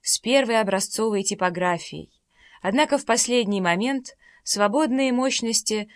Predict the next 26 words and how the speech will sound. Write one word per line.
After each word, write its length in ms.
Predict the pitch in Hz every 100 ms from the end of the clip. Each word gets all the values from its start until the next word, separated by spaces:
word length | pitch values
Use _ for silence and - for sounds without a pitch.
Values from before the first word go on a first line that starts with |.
| _
загрузили 640 | 185 202 190 214 220 302 285
воспоминаниями 960 | 240 - 214 202 202 220 214 196 196
о 100 | 185
Мичурине, 760 | 185 180 - 185 175 156 143 - _ _ _
и 80 | 160
сделка 460 | 156 170 247 262 220
не 120 | 208
состоялась. 920 | 196 190 190 175 160 143 - - - _ _ _ _ _ _ _ _ _ _
Как 200 | 233 240
раз 240 | 311 330
об 160 | 285 247
эту 260 | 269 233 214
пору 400 | 262 320 285 233
в 80 |
Глупов 580 | 180 226 294 285 269 - _ - _
завернул 480 | 196 247 269 311 320
передвижной 640 | 277 254 202 233 208 262
зверинец. 800 | 226 208 240 214 165 147 - - - _ _ _ _ _ _
И 100 | 214
то 140 | 277
обстоятельство, 880 | 269 - 240 277 311 226 202 - 190
что 240 | - 196
артель 320 | 196 247 254
открыла 380 | 208 - 233 214
собственную 680 | 208 240 233 - 196 190 180
типографию, 920 | 185 180 170 175 240 277 - 240 220